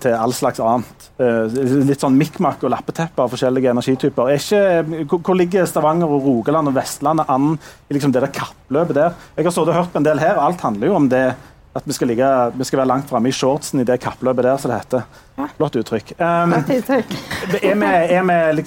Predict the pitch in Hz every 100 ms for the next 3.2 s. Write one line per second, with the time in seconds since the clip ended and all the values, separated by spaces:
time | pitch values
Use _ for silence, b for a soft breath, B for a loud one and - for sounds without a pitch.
0 | 160 170 220 180 175 147 139 131 147 120
1 | 123 156 - 170 - - 285 349 147 131
2 | 123 117 113 127 - 110 196 277 247 202
3 | 175